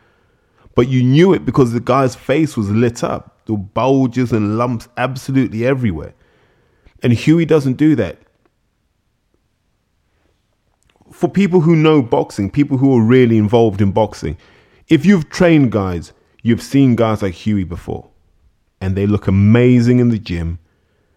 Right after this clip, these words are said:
They look amazing when they spar in the gym, when they hit the bag, when they skip, when they shadow box, when they hit the pads. They look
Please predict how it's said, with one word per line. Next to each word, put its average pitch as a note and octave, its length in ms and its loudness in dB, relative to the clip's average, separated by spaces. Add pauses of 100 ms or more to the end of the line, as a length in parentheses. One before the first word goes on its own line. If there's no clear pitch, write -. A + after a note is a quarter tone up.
(140)
They G2 80 -6
look G2+ 160 -2
amazing A2 560 2
when A2 100 0
they G#2+ 100 -2
spar G#2 380 -2
in G2+ 60 -2
the G2+ 100 -2
gym, F2+ 260 -6
when F2+ 120 -4
they F#2 80 -4
hit G#2+ 180 -4
the A#2 80 -4
bag, F#2+ 380 -6
when G2 140 -6
they G#2 100 -4
skip, - 380 -8
when A2 120 -6
they C#3+ 80 -4
shadow A#2 400 -4
box, G2 260 -8
when A#2 80 -6
they A#2 80 -4
hit A#2 200 -4
the - 80 -8
pads. G2+ 400 -6
They G2 100 -6
look G#2 160 -8